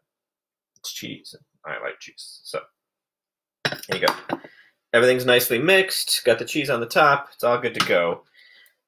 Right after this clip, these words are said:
These little ramekins come with little steam releasing, um, covers, which is phenomenal. Uh, if you're using something else, a lot of times you can just put aluminum foil over the top and po-,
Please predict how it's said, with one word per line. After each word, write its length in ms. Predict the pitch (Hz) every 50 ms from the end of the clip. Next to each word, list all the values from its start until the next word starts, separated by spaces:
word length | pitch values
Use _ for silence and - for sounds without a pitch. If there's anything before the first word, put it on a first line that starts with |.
| _ _ _ _ - - - - _ _ _
These 160 | 151 151 156
little 180 | 180 185 175 170
ramekins 420 | 170 165 165 160 - 170 151 -
come 340 | - - - 180 170 160 165
with 160 | 165 156 -
little 260 | 147 147 143 139 131
steam 500 | 127 - - - - 156 156 156 160 156
releasing, 880 | 151 147 139 131 139 143 147 - - 143 131 127 120 120 123 131 - _ _ 143 - - _ _ _ _ _ _ _ -
um, 320 | 123 110 104 98 101 101
covers, 520 | - 135 123 120 147 165 185 185 - -
which 180 | 120 113 110 -
is 140 | 110 - -
phenomenal. 680 | - 120 110 104 104 110 117 127 143 147 151 147 - _ _ _ _ _ _ _ -
Uh, 160 | - 117 123
if 80 | - -
you're 100 | 156 156
using 300 | 160 180 170 170 175 160
something 340 | - 175 160 151 151 143 -
else, 320 | 139 147 156 151 - -
a 60 | 139
lot 160 | 123 127 127
of 60 | 131 147
times 140 | 139 131
you 80 | 131 131
can 120 | 131 127
just 260 | 123 120 - - _ _
put 180 | - 131 120
aluminum 460 | - 123 117 123 120 117 113 107 104
foil 280 | - 127 123 123 135 135
over 140 | 135 135 139
the 80 | 135
top 340 | 135 - 151 127 127 127 127
and 160 | 107 95 -
po-, 240 | _ - 113 110 -